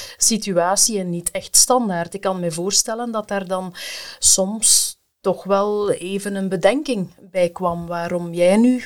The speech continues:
voltijds werkte en je man dan niet. Ehm,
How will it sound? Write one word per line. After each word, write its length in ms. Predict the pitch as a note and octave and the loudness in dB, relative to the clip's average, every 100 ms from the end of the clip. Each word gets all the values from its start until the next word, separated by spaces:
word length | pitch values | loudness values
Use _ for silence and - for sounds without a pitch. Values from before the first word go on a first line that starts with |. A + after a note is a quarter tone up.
| - | -10
voltijds 600 | F#3+ A3 A3+ B3 A#3+ - | 0 2 4 2 2 -2
werkte 360 | A#3+ B3 - | -4 -8 0
en 340 | B3 A#3+ G#3+ G3 | 2 4 4 2
je 100 | G3 | 0
man 240 | F3+ F3+ | -2 -2
dan 240 | F3+ F3+ G3 | -4 -4 -2
niet. 480 | C4 - - - - - | -2 -4 -8 -8 -8 -2
Ehm, 640 | G#3+ G#3+ G#3+ G#3 G#3+ G#3+ | 2 4 2 0 -4 -6